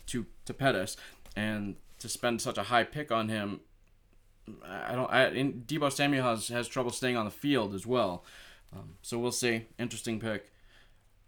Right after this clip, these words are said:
Um, let's go. After that, we saw Drew Lock go forty-two to the Broncos. Forty-six was cornerback Greedy Williams to the Browns. And then after that, we said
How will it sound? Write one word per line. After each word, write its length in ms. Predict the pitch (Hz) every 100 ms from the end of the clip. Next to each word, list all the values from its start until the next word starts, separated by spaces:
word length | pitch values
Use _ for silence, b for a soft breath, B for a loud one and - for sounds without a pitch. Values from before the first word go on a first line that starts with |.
| _
Um, 600 | 110 110 110 110 104 101
let's 220 | 98 104
go. 240 | - 113 101
After 220 | 107 -
that, 200 | 113 113
we 60 | 101
saw 220 | - 113
Drew 240 | 101 107 104
Lock 260 | 110 107
go 80 | 92
forty-two 580 | - 104 95 - 123 120
to 60 | 104
the 100 | 98
Broncos. 920 | - 147 151 156 160 160 156 147 - b b b b b _
Forty-six 580 | 113 113 107 123 117 113
was 200 | 104 -
cornerback 440 | 117 104 110 104
Greedy 220 | 110 101
Williams 600 | 101 113 117 117 110 -
to 560 | - 113 107 104 104 98 107 -
the 80 | -
Browns. 760 | - - 135 135 135 135 135 131
And 280 | - 101 101
then 260 | 101 101 - -
after 320 | 113 110 107
that, 240 | 110 110
we 80 | 95
said 260 | 110 95